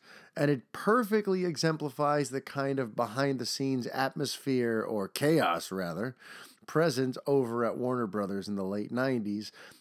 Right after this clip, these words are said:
and how that all served as a launch pad for some of what ails the D C E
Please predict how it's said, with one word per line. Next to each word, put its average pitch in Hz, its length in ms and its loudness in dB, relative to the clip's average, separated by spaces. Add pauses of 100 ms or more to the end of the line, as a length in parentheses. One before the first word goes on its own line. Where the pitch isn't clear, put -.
and 117 120 -4
how 139 180 4
that 160 380 4
all 160 280 4
served 185 520 4
as 143 100 4
a 139 80 4
launch 175 520 2
pad 101 400 -4 (300)
for 160 140 2
some 185 280 4
of 165 120 2
what 165 220 2
ails 165 340 4
the 139 100 0
D 151 220 0
C 156 180 0
E 151 260 4